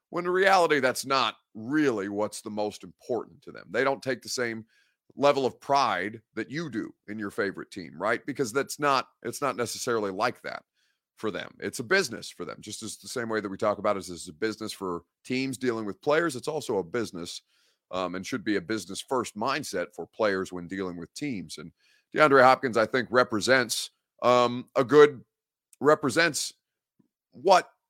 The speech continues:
what most players are about, which is about their bag. So he'll go to the most financially, um, financially reasonable circumstance. It's just a matter of whether the Titans are willing to overextend themselves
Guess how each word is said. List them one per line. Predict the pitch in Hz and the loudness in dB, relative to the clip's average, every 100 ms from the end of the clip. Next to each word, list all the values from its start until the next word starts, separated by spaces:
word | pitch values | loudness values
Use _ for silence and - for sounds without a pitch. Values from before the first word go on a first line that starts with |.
| _ | _
what | 143 151 | 4 4
most | 131 156 165 139 - - | 4 6 6 6 -2 -6
players | 175 160 117 113 107 | 2 4 4 0 0
are | 117 113 | 0 0
about, | 151 143 - | 0 -2 -4
which | - | -12
is | 98 | -12
about | 92 120 117 | -2 -2 0
their | 98 | -8
bag. | 92 135 110 80 - | 0 2 2 -2 -10
So | - 87 85 | -10 -10 -6
he'll | 135 | -8
go | 117 135 131 98 | 2 2 4 0
to | - | -6
the | 98 | -10
most | 92 90 | -8 -10
financially, | - 92 98 95 92 85 82 _ _ _ _ - | -10 -8 -8 -8 -10 -10 -10 _ _ _ _ -4
um, | 104 95 82 82 80 - | -2 -2 -6 -12 -16 -4
financially | 123 123 113 120 98 90 85 - _ _ _ _ _ _ _ _ | 0 0 0 -4 -4 -6 -8 -14 _ _ _ _ _ _ _ _
reasonable | 107 117 165 190 127 110 87 80 80 98 _ _ | -8 0 0 0 -2 -4 -4 -6 -8 -12 _ _
circumstance. | - 156 151 117 87 - 64 50 - - | -2 2 2 -2 -10 -12 -14 -16 -20 -16
It's | - - | -14 -12
just | - 110 - | -10 -10 -8
a | |
matter | 98 98 95 | -6 -4 -4
of | 90 | -4
whether | 95 92 92 | -4 -4 -6
the | 87 | -8
Titans | 110 104 95 | -4 -4 -4
are | 92 | -8
willing | 95 92 | -8 -8
to | 90 - | -8 -6
overextend | 107 95 82 - - 123 123 | -6 -6 -10 -10 -4 -4 -4
themselves | 95 - 95 80 82 - | -8 -6 -4 -4 -6 -12